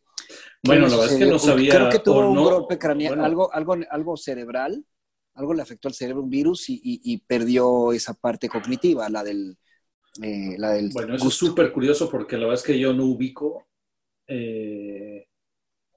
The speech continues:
Speaker 1: pues, gente que haya perdido ese sentido, ¿no? Bueno, normalmente pierdes el oído, pierdes la vista, pero lo que es, eh, el olfato, el gusto,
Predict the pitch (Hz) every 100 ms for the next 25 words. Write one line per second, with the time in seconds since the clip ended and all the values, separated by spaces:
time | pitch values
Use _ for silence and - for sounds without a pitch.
0 | _ 587 _ _ _ _ _ _ - 101
1 | - - 123 127 143 127 123 117 110 113
2 | 110 - - 104 139 170 127 120 147 143
3 | 107 113 127 127 123 139 123 117 - 160
4 | 156 143 156 123 123 113 127 127 - 151
5 | _ _ _ - - _ _ - _ _
6 | _ _ _ _ _ _ _ - 135 131
7 | 131 131 131 123 120 127 143 110 107 131
8 | - - 123 117 123 107 104 101 139 143
9 | - 123 107 123 - 160 226 _